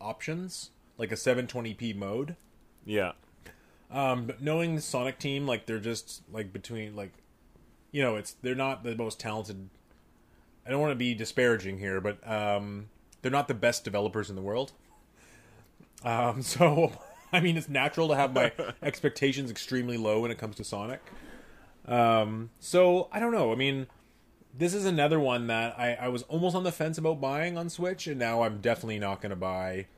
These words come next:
Speaker 1: and, just 'cause it's like, what, what am, what's the upgrade I'm getting, right?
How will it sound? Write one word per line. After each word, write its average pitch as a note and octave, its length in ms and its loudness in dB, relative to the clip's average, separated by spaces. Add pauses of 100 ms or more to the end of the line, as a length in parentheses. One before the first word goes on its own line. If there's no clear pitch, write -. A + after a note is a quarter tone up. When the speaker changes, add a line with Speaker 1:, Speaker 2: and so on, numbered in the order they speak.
(360)
Speaker 1:
and, A2+ 420 -6
just D3 180 -4
'cause C#3 140 0
it's - 140 -4
like, A#2+ 200 -8
what, B2+ 180 -4
what C#3+ 160 0
am, C#3+ 120 -2
what's C#3+ 200 -4
the C3 100 2
upgrade B2+ 280 0
I'm G2 120 -2
getting, F2+ 400 -2
right? G2 300 -6